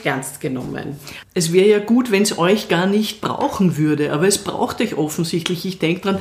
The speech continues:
Speaker 2: es gibt Kindergarten, es gibt, äh, Fördereinrichtungen, es gibt Schule. Warum braucht es euch dann?
Speaker 1: Jetzt sag ich einmal so, viele Familien sind sehr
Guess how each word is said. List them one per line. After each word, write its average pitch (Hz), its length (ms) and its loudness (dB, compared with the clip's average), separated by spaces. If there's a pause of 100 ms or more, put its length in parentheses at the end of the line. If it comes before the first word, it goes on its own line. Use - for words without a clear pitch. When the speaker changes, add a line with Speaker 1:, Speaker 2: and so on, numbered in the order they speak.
(200)
Speaker 2:
es 170 160 -4
gibt 220 200 0
Kindergarten, 170 840 0
es 180 300 0
gibt, 196 280 -2 (360)
äh, 190 220 2
Fördereinrichtungen, 170 1120 2
es 202 240 2
gibt 226 260 0
Schule. 185 460 2 (340)
Warum 214 420 -2
braucht 165 380 -4
es 190 180 -4
euch 175 280 -6
dann? - 160 -8 (760)
Speaker 1:
Jetzt 185 360 0
sag 175 200 0
ich 214 140 4
einmal 185 240 2
so, 180 260 -2
viele 185 300 2
Familien 185 600 2
sind 180 280 -2
sehr 175 600 0